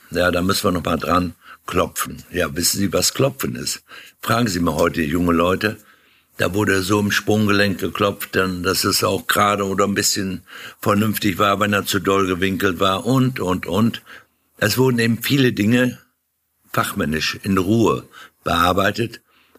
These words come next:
wo heute überhaupt kein Wert mehr draufgelegt wird. Es gibt überall eine Verzerrung, wenn er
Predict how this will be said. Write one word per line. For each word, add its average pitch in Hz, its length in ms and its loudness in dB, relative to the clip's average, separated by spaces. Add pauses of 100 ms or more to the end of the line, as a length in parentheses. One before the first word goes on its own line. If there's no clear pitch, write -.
wo 92 180 0
heute 101 240 2
überhaupt 98 420 0
kein 92 240 -2
Wert 131 220 0
mehr 73 140 -4
draufgelegt 71 640 -6
wird. 69 320 -10 (640)
Es 87 240 -2
gibt 90 180 -2
überall 92 240 2
eine 82 120 -2
Verzerrung, 95 520 0
wenn 85 140 2
er 80 300 0